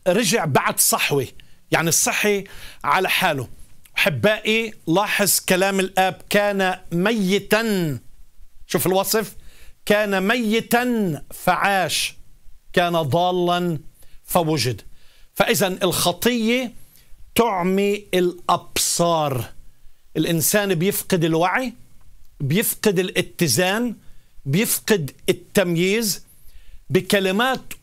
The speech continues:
أخرى، بيصل الحالة فيه لا يميز بين الخير والشر، أو يقول إنه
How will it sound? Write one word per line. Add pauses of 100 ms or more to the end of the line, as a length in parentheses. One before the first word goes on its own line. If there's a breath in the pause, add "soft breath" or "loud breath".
(100)
أخرى، (720 soft breath)
بيصل (360)
الحالة
فيه (460 soft breath)
لا
يميز
بين
الخير
والشر، (580 loud breath)
أو
يقول
إنه